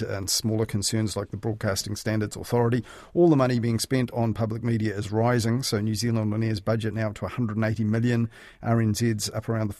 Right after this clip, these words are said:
forty-two million dollar mark. Uh, and if you consider Māori television, Te Mangai Pāho, which are funded from other sources,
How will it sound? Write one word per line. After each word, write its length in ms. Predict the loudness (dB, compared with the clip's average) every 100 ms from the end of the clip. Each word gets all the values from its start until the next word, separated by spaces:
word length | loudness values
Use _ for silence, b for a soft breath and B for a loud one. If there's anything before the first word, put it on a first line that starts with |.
| -18
forty-two 640 | -4 -4 -4 -12 -10 -2 2
million 360 | 2 2 0 0
dollar 220 | 2 2
mark. 320 | 2 2 0 B B B B
Uh, 320 | 2 4 2 2
and 180 | 0 0
if 100 | -2
you 60 |
consider 440 | 0 2 4 6 4
Māori 300 | 4 2 0
television, 460 | 0 2 2 2
Te 120 | 2 2
Mangai 220 | 2 0
Pāho, 380 | 0 2 2 0
which 200 | 0 -4
are 60 |
funded 320 | -2 0 0
from 140 | 0 2
other 160 | 2
sources, 480 | 2 2 0 0 -4